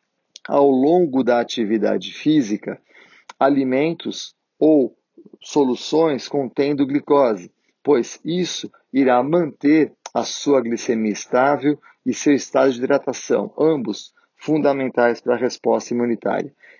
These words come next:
E por último, que você, ao terminar a atividade física, consuma alimentos contendo carboidrato, pois assim você impedirá aquela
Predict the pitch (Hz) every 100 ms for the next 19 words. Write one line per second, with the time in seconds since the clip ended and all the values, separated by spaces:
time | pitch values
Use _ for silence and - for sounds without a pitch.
0 | - 185 185 165 139 160 - 165 156 _
1 | _ _ 165 147 147 - 135 - 147 143
2 | - 175 165 147 123 135 135 117 110 -
3 | 117 104 107 104 98 - 143 147 127 135
4 | 147 - - _ 143 135 - - 165 156
5 | 135 120 135 139 - - 135 117 135 143
6 | 135 - 139 143 131 113 95 _ _ _
7 | _ _ 127 107 95 - _ _ 120 120
8 | - 151 151 147 - 127 120 160 175 156
9 | 156 131 110 135 143 - - 143 - -
10 | 127 131 135